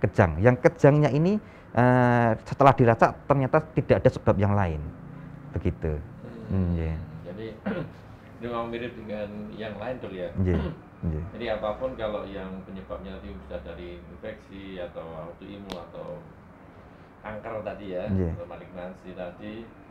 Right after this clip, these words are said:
Speaker 2: memang nanti wujud kelainnya juga mirip-mirip semua, ya, dari tiga itu, ya?
Speaker 1: Iya,
Speaker 2: Iya.
Speaker 1: iya.
Speaker 2: Memang agak sulit juga. Dan ini biasanya, anu, Dok, apa itu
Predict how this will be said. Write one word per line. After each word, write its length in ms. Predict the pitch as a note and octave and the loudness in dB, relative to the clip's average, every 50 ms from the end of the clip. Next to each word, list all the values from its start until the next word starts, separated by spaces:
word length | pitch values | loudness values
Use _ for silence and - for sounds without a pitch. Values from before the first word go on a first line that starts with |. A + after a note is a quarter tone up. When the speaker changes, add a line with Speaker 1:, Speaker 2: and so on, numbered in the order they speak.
| - - - - - | -20 -20 -20 -18 -14
Speaker 2:
memang 320 | A2+ A2+ A#2+ B2+ B2+ B2+ B2+ | -10 -8 -6 -4 -4 -4 -4
nanti 160 | B2+ B2+ D#3 | -6 -8 -8
wujud 320 | D3+ D3 - A#2+ A#2 - | -12 -12 -10 -12 -12 -10
kelainnya 320 | - A#2 A#2 A2+ A2 B2 - - | -8 -6 -6 -4 -4 -6 -8 -8
juga 160 | - A#2 G#2+ G#2+ | -8 -8 -8 -8
mirip-mirip 400 | G#2+ A2+ A2+ G#2+ A2 A#2 A2 - | -8 -8 -8 -8 -8 -10 -12 -10
semua, 160 | - B2+ B2 | -8 -8 -6
ya, 160 | A2 G2 F2+ | -6 -6 -8
dari 160 | F2+ G2+ F#2+ - G#2+ | -8 -10 -10 -10 -10
tiga 240 | F#2+ - F2+ F2+ G2 | -8 -8 -8 -8 -8
itu, 160 | F#2+ F2 E2+ | -10 -8 -8
ya? 60 | E2+ - - - G#2 | -8 -8 -4 0 2
Speaker 1:
Iya, 200 | G#2+ G2 E2+ D#2 | 2 4 2 0
Speaker 2:
Iya. 160 | D2+ E2 E2+ - | -2 -6 -10 -12
Speaker 1:
iya. 0 | - F#2+ F#2 | -10 -6 -4
Speaker 2:
Memang 240 | F#2 E2+ E2 D#2 - | -2 -2 -2 -2 -4
agak 240 | - - - - | -6 -8 -10 -10
sulit 160 | - G#2 G2+ - - | -12 -14 -14 -14 -14
juga. 240 | - - F#2 F2 - | -14 -12 -10 -8 -8
Dan 240 | - - - - - - - - - - - - - - - - - C3 | -8 -8 -8 -10 -14 -16 -20 -20 -20 -20 -20 -20 -20 -20 -20 -16 -12 -10
ini 160 | C3 C#3 F3 E3+ | -8 -6 -6 -6
biasanya, 440 | C#3+ C3+ C3 B2+ - C3+ C3 - B2+ D3+ | -4 -2 -2 -2 -2 -2 -6 -4 -4 -6
anu, 140 | D#3+ D#3 - | -6 -6 -4
Dok, 160 | A2 A2 - - - | -4 -4 -4 -4 -6
apa 220 | A#2 A2 - - A#2 | -10 -8 -6 -6 -6
itu 360 | A#2+ A2+ - - B2 A#2+ A#2 | -6 -6 -8 -8 -6 -4 -4